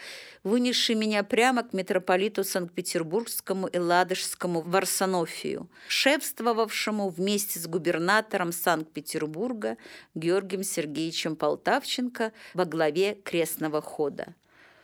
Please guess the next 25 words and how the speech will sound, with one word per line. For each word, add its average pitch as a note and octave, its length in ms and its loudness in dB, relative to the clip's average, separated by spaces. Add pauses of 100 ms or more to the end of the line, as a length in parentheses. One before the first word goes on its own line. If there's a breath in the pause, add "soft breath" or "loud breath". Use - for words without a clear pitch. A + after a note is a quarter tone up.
(220 soft breath)
Вот F#3+ 360 0
так F#4 320 2
я G#3+ 400 2
по G3 140 0
промыслу G3 600 0
Божьему A3+ 680 0
и - 80 -6
прошла F3+ 520 2
вместе G3 460 -2
с - 140 -2
особо F3 400 2
значимыми E3 800 -2
людьми D3 440 -4
города G#3+ 540 0
крестным E3+ 640 -4
ходом G#3 480 -2 (360 loud breath)
вокруг F3 560 0
Казанского D#3 760 0
собора. D3 640 -4 (420 loud breath)
«Христос C#4+ 500 2
воскресе! C4+ 840 2
Христос A3+ 520 0
воскресе! A#3+ 840 0
Христос G#3 500 0
воскресе!» A#3+ 840 0